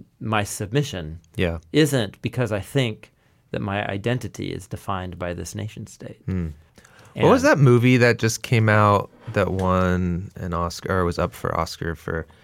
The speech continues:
Speaker 1: Hmm.
Speaker 2: the guy who joined the military? He wouldn't
Speaker 1: He
Speaker 2: carry
Speaker 1: became
Speaker 2: a
Speaker 1: a
Speaker 2: gun.
Speaker 1: medic.
Speaker 2: Yeah.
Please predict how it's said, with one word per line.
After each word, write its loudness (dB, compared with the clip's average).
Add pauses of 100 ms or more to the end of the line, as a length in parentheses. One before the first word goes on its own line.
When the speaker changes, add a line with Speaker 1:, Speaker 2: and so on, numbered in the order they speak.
Speaker 1:
Hmm. -2
Speaker 2:
the -2
guy 2
who 0
joined -2
the 0 (240)
military? -2 (120)
He -2
wouldn't 2
Speaker 1:
He -2
Speaker 2:
carry 6
Speaker 1:
became 6
Speaker 2:
a -
Speaker 1:
a 4 (120)
Speaker 2:
gun. 6 (180)
Speaker 1:
medic. -14 (220)
Speaker 2:
Yeah. 6